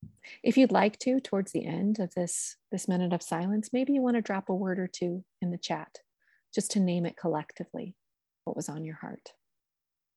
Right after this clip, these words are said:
So as we enter that time, I want to read you the quote we started with one more time. Feel free to shut your eyes and just listen if you'd like to. Start to feel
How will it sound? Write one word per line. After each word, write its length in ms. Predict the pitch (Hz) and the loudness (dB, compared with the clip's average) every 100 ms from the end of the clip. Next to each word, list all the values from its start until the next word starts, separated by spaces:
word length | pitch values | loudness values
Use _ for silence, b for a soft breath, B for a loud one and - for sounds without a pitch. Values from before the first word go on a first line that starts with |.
| _ _ _ _ _ _ _ B B B | _ _ _ _ _ _ _ B B B
So 140 | - | 8
as 100 | 240 | 10
we 120 | 254 254 | 12 10
enter 220 | 254 269 | 10 8
that 180 | 262 - | 6 4
time, 260 | 190 175 | 0 0
I 60 | 175 | 0
want 160 | 175 190 | 2 2
to 60 | |
read 260 | 185 196 - | 6 4 4
you 120 | 190 | 2
the 80 | 180 | 2
quote 260 | - 165 | 4 4
we 80 | - | 4
started 420 | - 175 175 175 | 0 0 0 0
with 340 | 185 165 - - _ _ _ - | 0 -4 -6 -20 _ _ _ 0
one 180 | 190 190 | 4 4
more 120 | 196 | 2
time. 380 | - 160 165 175 _ - b b b | -2 -8 -8 -10 _ -20 b b b
Feel 80 | 247 | 0
free 140 | - | 6
to 80 | 320 | 6
shut 240 | - 214 - | 6 4 4
your 120 | 196 | 4
eyes 220 | 190 208 | 4 2
and 80 | 185 | 0
just 160 | 175 | 0
listen 440 | 156 180 - 269 302 _ _ _ - | 2 0 2 -2 -4 _ _ _ -10
if 120 | 202 | -2
you'd 120 | 196 | -2
like 240 | 196 196 - | 0 -2 0
to. 260 | 240 269 294 _ _ _ _ _ _ _ _ _ _ _ _ _ _ _ _ _ _ _ _ _ _ | 2 2 -2 _ _ _ _ _ _ _ _ _ _ _ _ _ _ _ _ _ _ _ _ _ _
Start 280 | - - 233 | -12 0 0
to 60 | 226 | 0
feel 480 | - 190 180 180 | 2 4 4 0